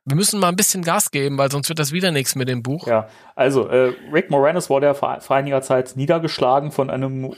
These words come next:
Speaker 2: Unbekannten und wir können jetzt, äh, vermelden, dass der, dass der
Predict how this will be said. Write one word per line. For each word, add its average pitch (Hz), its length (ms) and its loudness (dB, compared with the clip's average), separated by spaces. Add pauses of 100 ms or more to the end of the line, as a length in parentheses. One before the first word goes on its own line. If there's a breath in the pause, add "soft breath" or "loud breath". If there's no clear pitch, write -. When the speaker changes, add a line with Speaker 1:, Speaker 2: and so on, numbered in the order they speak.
(140)
Speaker 2:
Unbekannten 151 580 -2
und 127 80 -2
wir 123 100 2
können 127 200 -2
jetzt, 131 280 -2
äh, 123 340 2
vermelden, 135 640 2
dass 123 220 0
der, 123 340 4 (480 loud breath)
dass - 180 -2
der 127 200 6